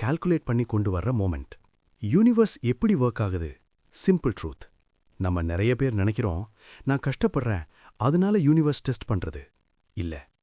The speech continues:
யூனிவர்ஸ் டெஸ்ட் பண்றது நீ கஷ்டப்படுறதால இல்ல, நீ நெக்ஸ்ட் லெவலுக்கு ரெடி ஆகிட்டதால. ஒரு விதை மண்ணுக்குள்ள இருக்கும்போது,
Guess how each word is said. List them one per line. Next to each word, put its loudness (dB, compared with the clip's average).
யூனிவர்ஸ் 2
டெஸ்ட் -4
பண்றது 0
நீ 2
கஷ்டப்படுறதால -2
இல்ல, -4
நீ 0
நெக்ஸ்ட் -2
லெவலுக்கு 2
ரெடி 0
ஆகிட்டதால. -4
ஒரு 6
விதை 4
மண்ணுக்குள்ள 2
இருக்கும்போது, 0